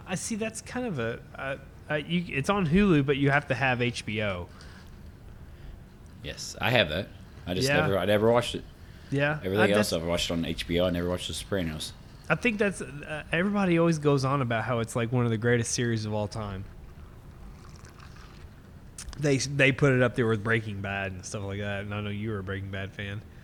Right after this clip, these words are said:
Speaker 2: No, I never saw Breaking Bad.
Speaker 1: Goddamn, who was that then? Fuck.
Speaker 2: I don't know.
Speaker 1: I don't
Speaker 2: I've never
Speaker 1: ev-
Speaker 2: seen Breaking Bad.
Speaker 1: Yeah,
Speaker 2: I know I've
Speaker 1: everybody
Speaker 2: heard of, I've heard a lot of people say they like it. I just never,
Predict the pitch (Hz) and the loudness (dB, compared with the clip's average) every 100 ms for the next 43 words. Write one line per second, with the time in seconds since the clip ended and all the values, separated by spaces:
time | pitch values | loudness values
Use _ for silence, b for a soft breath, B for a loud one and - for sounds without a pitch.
0 | B - 165 82 - - 117 123 - 147 | B -6 -4 -6 -8 -4 2 2 4 2
1 | 92 - 80 78 - 151 233 240 220 226 | 0 -6 -6 -6 -6 -4 0 0 2 2
2 | 139 160 233 240 - 107 101 - 95 92 | 2 0 0 -4 -6 -8 -8 -10 -10 -10
3 | 90 - 220 208 - - - - - - | -12 -10 -8 -8 -12 -18 -18 -20 -16 -4
4 | 117 120 143 - - - - - 185 190 | 0 0 -2 -6 -14 -18 -16 -2 4 4
5 | 104 107 135 110 104 110 107 95 - - | 4 4 4 4 4 4 2 2 -4 -18
6 | - - 139 151 160 170 117 190 - 135 | -20 -14 -4 -2 2 8 10 10 8 8
7 | 110 101 104 117 104 98 95 95 90 113 | 8 6 6 4 4 4 4 0 0 2
8 | 101 101 123 - 87 87 92 87 87 | 4 4 2 -2 -2 -2 -2 0 0